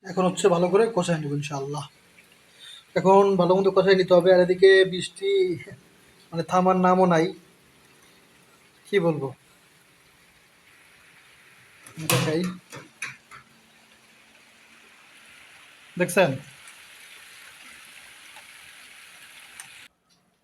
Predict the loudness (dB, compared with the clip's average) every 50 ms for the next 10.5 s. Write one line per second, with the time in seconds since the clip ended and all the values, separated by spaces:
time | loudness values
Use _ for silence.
0 | _ _ _ _ _ _ -6 0 2 2 2 2 0 -6 -12 -14 -18 -12 -10 -6
1 | -4 -2 -2 -2 -2 0 0 0 0 0 -2 -2 -2 -2 0 0 0 0 -2 -4
2 | -6 -10 -14 -16 -16 _ -8 -6 -4 -4 -2 2 2 2 2 2 0 -2 0 0
3 | 0 0 0 0 -2 -2 -2 -2 2 2 2 2 0 -2 -6 -8 -8 -10 -14 -10
4 | -10 -10 -6 -4 -6 -6 -6 -6 -6 -4 -4 -4 -6 -6 -12 _ _ _ _ _
5 | _ _ _ -10 -8 -6 -4 -4 -4 -4 -4 -4 -4 -4 -6 -6 -10 -18 _ _
6 | _ _ _ _ _ _ _ _ _ _ -6 -4 -4 0 0 0 0 0 -2 -4
7 | -6 -6 -6 -6 -6 -6 -8 -10 -10 -8 -8 -8 -8 -8 -10 -10 -6 -4 -4 -4
8 | -2 0 0 2 2 0 0 2 2 2 2 2 0 -2 -2 0 0 0 0 2
9 | 0 0 0 0 -2 -8 -10 -12 -16 _ _ _ _ _ _ _ _ _ _ _
10 | -2 0 0 0 0 -4 -6 -8 -10 -12